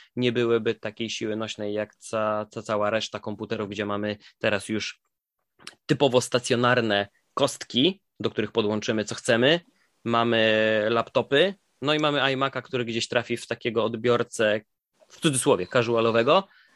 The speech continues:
E, pytanie, czy te goszczące do tej pory gdzieś, e,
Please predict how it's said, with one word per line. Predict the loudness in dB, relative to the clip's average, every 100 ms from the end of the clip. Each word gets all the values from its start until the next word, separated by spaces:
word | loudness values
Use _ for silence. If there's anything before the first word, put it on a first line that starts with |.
| _ _
E, | -2 -2
pytanie, | 0 -2 2 2 2 0
czy | -2 -6
te | -4
goszczące | -2 -2 0 -2 -2 -4
do | -2
tej | -2 -2
pory | 0 0 0
gdzieś, | -2 -2 -2 0 -4
e, | -2